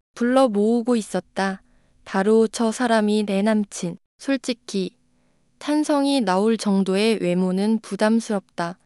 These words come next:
길에서 손을 잡고 다니면 관심 많은 이들의 따가운 눈총이 느껴질 때가 많았다. 그렇다고 주눅이 들진 않지만 가끔 농담 삼아 그에게 핀잔을 줄 때가 있었다. 오빠가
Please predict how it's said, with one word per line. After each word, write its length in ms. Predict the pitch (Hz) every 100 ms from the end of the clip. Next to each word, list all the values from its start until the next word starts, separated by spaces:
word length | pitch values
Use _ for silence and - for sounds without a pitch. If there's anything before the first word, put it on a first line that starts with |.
| _ _ _ _ _
길에서 560 | - 214 220 214 226 226
손을 440 | 220 - 302 311
잡고 400 | 294 220 _ 226
다니면 580 | 226 220 208 196 214 214
관심 420 | - 185 185 - 254
많은 380 | 202 180 214
이들의 440 | 214 185 185 196 208
따가운 540 | - 233 233 208 220 208
눈총이 580 | 190 190 214 208 208 202
느껴질 500 | 185 - 208 214 202
때가 320 | 180 180 196
많았다. 640 | 190 180 185 _ 170 170 - _ _ -
그렇다고 720 | 247 247 - 262 254 262 233
주눅이 560 | - 220 233 226 226
들진 400 | 214 196 - 240
않지만 680 | 190 180 - - 190 208 214 - _ _ _
가끔 600 | - 202 - - 233 233
농담 460 | 180 180 185 202 220
삼아 420 | 202 180 180 185 - _ _ _ _
그에게 540 | - 196 202 208 202 196
핀잔을 540 | - 262 262 262 254 247
줄 180 | 226 208
때가 360 | 202 190 202
있었다. 600 | 196 - 175 - 170 170 _ _ _ _ _ _
오빠가 600 | 208 - 233 233 240